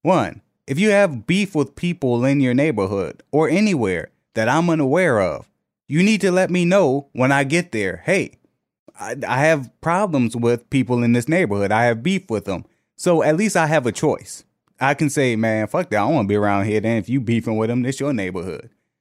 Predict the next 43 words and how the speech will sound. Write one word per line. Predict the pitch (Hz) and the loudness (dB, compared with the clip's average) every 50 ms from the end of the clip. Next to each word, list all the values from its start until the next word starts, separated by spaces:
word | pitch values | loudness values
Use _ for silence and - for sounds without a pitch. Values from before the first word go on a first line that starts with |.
| _ _ _ - | _ _ _ -2
Nah, | 170 190 226 214 208 202 _ _ _ _ _ - | 0 0 2 0 0 -4 _ _ _ _ _ -6
wasn't | - 156 214 220 202 180 | -2 0 0 0 0 0
given | 196 180 185 | 0 0 0
the | 185 180 | 0 -2
choice. | - - 120 104 101 104 110 - - _ _ _ _ _ _ _ _ _ _ _ | -2 0 0 2 0 0 -2 -6 -12 _ _ _ _ _ _ _ _ _ _ _
When | 135 143 151 165 175 175 | 0 2 2 2 4 2
we | 170 175 165 147 | 2 2 2 0
saw | - 196 220 247 | 0 0 0 0
the | 208 143 | 0 0
group | 113 123 127 117 98 | 0 2 0 0 0
of | 113 107 95 | -2 -4 -2
dudes | 113 104 101 90 82 85 - - - _ _ _ _ _ _ _ _ _ - | -2 -2 -2 -4 -6 -10 -14 -18 -20 _ _ _ _ _ _ _ _ _ -2
right | 123 131 147 160 | 0 0 2 2
there, | 202 240 185 120 110 | 2 2 2 2 2
'cause, | 123 127 120 | 0 0 2
hey, | 135 147 165 156 | 2 4 4 4
man, | 131 127 131 131 120 - _ _ _ _ _ _ _ _ _ | 4 2 2 0 -2 -6 _ _ _ _ _ _ _ _ _
you | - - 127 | -10 -4 -2
might, | 127 151 143 135 131 131 107 | 0 2 2 2 2 2 0
you | 127 131 | 0 2
might | 139 123 120 107 | 2 2 2 2
wanna | 110 110 107 | 0 0 0
bounce. | 101 95 123 117 92 71 82 - - - _ _ _ _ _ _ _ _ - | 0 0 0 0 -2 -4 -8 -12 -18 -20 _ _ _ _ _ _ _ _ -2
You | 127 127 | 0 2
might | 135 135 135 | 4 4 4
wanna | 123 123 120 113 | 2 2 2 2
leave. | 113 120 123 107 92 - - - - - _ _ _ _ _ _ _ _ | 2 2 0 0 -2 -6 -10 -16 -20 -20 _ _ _ _ _ _ _ _
Nah, | - 160 190 185 175 175 170 _ _ _ _ _ _ _ _ _ | 0 2 2 2 0 -2 -6 _ _ _ _ _ _ _ _ _
they | - 127 | -2 -2
didn't | 160 185 | 0 0
give | 190 185 | 0 0
a | 175 | 0
choice. | 160 165 143 127 123 127 | 0 0 0 0 2 2
And | 143 131 127 117 | 0 0 0 0
P, | 156 202 190 | -2 -2 0
you | 190 214 240 | 0 0 2
know | 208 202 190 | 2 2 2
this | 135 110 98 | 2 0 -2
person, | - - 127 117 104 131 120 113 | -2 -2 -2 0 0 0 0 0
and | 117 120 131 156 | 0 2 2 0
you | 175 | 0
know | 175 156 147 147 139 | 2 2 2 2 2
how, | 123 123 113 107 104 104 101 101 101 | 2 2 2 2 2 2 2 0 -4